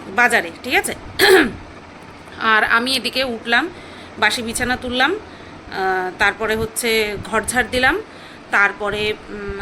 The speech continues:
হাতটা ধুলাম একটুখানি, তারপরে ঠাকুরের বাসন কোসন মাজলাম, কারণ যদি জানতাম ঠাকুরের বাসন আমার মাজতে হবে, তাহলে আমি ঘর ঝাড় দেওয়ার আগেই মাজতাম, ঠিক আছে? আহ, তো কর্তামশাইয়ের আজকে টাইম ছিল না, যেহেতু ও মাজে, তো তার জন্য আমার মাথাতেই ছিল না। তো যাই হোক, তারপর ভালো করে হাত ফাত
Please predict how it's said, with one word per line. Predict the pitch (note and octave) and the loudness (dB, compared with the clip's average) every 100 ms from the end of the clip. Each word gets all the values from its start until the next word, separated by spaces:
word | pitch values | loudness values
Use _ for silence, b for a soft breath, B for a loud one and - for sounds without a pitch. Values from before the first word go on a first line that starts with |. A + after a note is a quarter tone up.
| - | -4
হাতটা | G#3+ - A#3+ | -4 -2 -6
ধুলাম | G#3 A3+ B3+ | -2 2 2
একটুখানি, | C4+ - C4+ C#4 E4 | 0 -6 -4 -2 -2
তারপরে | A#3+ A3 A3+ A#3 | -2 0 0 -2
ঠাকুরের | A#3 A#3 A#3 | -2 -4 -2
বাসন | F#3+ F#3+ B3+ | -2 -4 -4
কোসন | B3 A#3+ | -6 -4
মাজলাম, | B3+ A#3 C#4 D#4 | -2 0 -2 0
কারণ | A#3 B3 B3 B B B | 0 0 -4 B B B
যদি | A3 A3 | -4 -2
জানতাম | B3 B3 B3 C#4 | 2 0 2 -2
ঠাকুরের | A#3 A3+ A#3+ | -2 -4 -2
বাসন | B3 C4+ | 0 2
আমার | G#3 A#3 C4 | 2 2 2
মাজতে | G#3+ G#3+ | 2 2
হবে, | C#4 D#4 | 0 2
তাহলে | A3+ A3 | 2 0
আমি | B3 | -2
ঘর | G3+ F#3+ | -6 -6
ঝাড় | A3 A3 | -6 -2
দেওয়ার | B3 | 2
আগেই | G#3+ G#3+ | 2 0
মাজতাম, | A#3+ F3 - - - - | -4 -4 -6 -12 -14 -8
ঠিক | C4 | -2
আছে? | G4 E3 | -2 -2
আহ, | - - - - G3 | -10 -14 -14 -6 -6
তো | F#3+ | -4
কর্তামশাইয়ের | G#3+ A3 B3 B3 B3 A#3+ | -4 -4 -2 0 0 0
আজকে | C#4 | -2
টাইম | C4+ B3+ D4 | 2 2 0
ছিল | A#3 | -2
না, | G3+ F3+ | -2 -2
যেহেতু | A3+ A#3+ C4 | -2 -2 -2
ও | |
মাজে, | B3 C4+ F4 | 2 2 2
তো | A4 C#4 | 2 2
তার | G#3 | 0
জন্য | A3+ A#3 | 0 0
আমার | A#3+ A#3+ - - | 0 -4 -8 -4
মাথাতেই | G#3+ A3 C#4 E4+ | -2 0 2 2
ছিল | D#4+ F#3+ | 2 -2
না। | E3 - B B B - | -6 -8 B B B -8
তো | A#3 | 2
যাই | B3+ D4 | 2 2
হোক, | C#4+ | 0
তারপর | B3+ B3 | -2 -2
ভালো | A3 A3+ | -2 -2
করে | A#3 B3 | 0 0
হাত | A3+ | 0
ফাত | - | -2